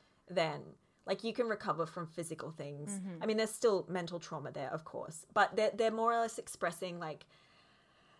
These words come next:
Speaker 1: eh, there's evidence. <laughs> There's
Speaker 2: Yep,
Speaker 1: evidence that
Speaker 2: exactly.
Speaker 1: it happens.
Speaker 2: That's what I was
Speaker 1: People
Speaker 2: gonna say.
Speaker 1: respond to it much more quickly and severely, um, than, than other forms of abuse.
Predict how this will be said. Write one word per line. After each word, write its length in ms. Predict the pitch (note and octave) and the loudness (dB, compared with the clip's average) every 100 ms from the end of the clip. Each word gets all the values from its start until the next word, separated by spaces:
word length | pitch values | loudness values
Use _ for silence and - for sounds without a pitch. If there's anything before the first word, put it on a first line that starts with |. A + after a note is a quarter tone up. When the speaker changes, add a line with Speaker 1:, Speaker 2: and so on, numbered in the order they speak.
| _ _ _ _ _ _ - | _ _ _ _ _ _ -2
Speaker 1:
eh, 100 | A3+ - | -2 0
there's 220 | A3 A3+ - | 2 2 4
evidence. 520 | G3+ B3+ E4+ F#4 - - | 2 2 0 -2 -2 -2
<laughs> 60 | - - - - | -4 -10 -10 -2
There's 160 | A#3+ A3+ | -2 2
Speaker 2:
Yep, 60 | |
Speaker 1:
evidence 300 | A3+ G#3+ G3 | 4 6 4
that 80 | G#3 | 0
Speaker 2:
exactly. 340 | F3+ F#3 - G3 | 0 0 0 0
Speaker 1:
it 80 | F3 | 0
happens. 180 | F3 - | -2 -2
Speaker 2:
That's 40 | |
what 100 | F#3+ | 0
I 40 | E3+ | 0
was 100 | E3 | 4
Speaker 1:
People 120 | A#3+ | 4
Speaker 2:
gonna 140 | G3 | 4
say. 80 | F#3 | 0
Speaker 1:
respond 360 | F3 G3+ G3+ A#3+ | 2 2 2 0
to 180 | C#4 C4 | 0 4
it 260 | C4 - | 4 2
much 480 | G#3+ G#3 G3+ F#3+ - | -2 0 0 0 -4
more 480 | G3+ G3 F#3+ F3+ G#3 _ _ _ _ | -2 0 0 -2 -6 _ _ _ _
quickly 540 | - D4 - B3+ A#3 A3 | -8 -8 -6 -2 0 -2
and 140 | F3 | -4
severely, 680 | F#3+ G3+ G3+ G3 F#3 F3+ F3+ _ _ _ _ _ - | -6 -4 -2 0 0 -2 -10 _ _ _ _ _ -4
um, 600 | F#3 F3+ F3+ F#3 - G3 _ _ | 0 0 -2 -6 -12 -16 _ _
than, 320 | - F#3+ F#3 D#3+ | -2 -2 -2 -6
than 160 | G3+ G3 | -4 -2
other 200 | F#3+ F#3 | -2 -2
forms 320 | F3 F3+ F3 | -2 -4 -4
of 120 | F3 | -6
abuse. 580 | F3 E3 E3 D#3+ - - | -6 -6 -6 -6 -10 -12